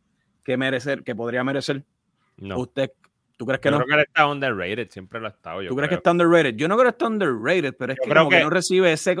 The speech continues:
Speaker 1: ese reconocimiento.
Speaker 2: No, porque si tú te das cuenta, él, él hasta que, no es hasta que hace Birdman que como que Iñárritu le, le revive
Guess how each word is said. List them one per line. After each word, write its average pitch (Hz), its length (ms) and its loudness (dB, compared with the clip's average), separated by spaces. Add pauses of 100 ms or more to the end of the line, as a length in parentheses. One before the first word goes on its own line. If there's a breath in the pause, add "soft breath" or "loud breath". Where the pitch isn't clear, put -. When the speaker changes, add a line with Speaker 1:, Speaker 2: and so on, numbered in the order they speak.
Speaker 1:
ese 151 260 -4
reconocimiento. 175 960 -4 (220 soft breath)
Speaker 2:
No, 135 120 -6
porque 180 200 -2
si 165 100 -4
tú 156 120 -2
te 151 80 0
das 151 180 2
cuenta, 160 420 -2
él, 139 140 -8
él 123 200 -4
hasta 123 360 -4
que, 123 160 -8
no 127 180 -6
es 127 60 -4
hasta 143 340 -6
que 143 120 -2
hace 139 220 -4
Birdman 123 680 -4
que 113 260 -6
como 110 300 -8
que 110 120 -8
Iñárritu 110 480 -8
le, 117 400 -4
le 107 260 -6
revive 107 880 -4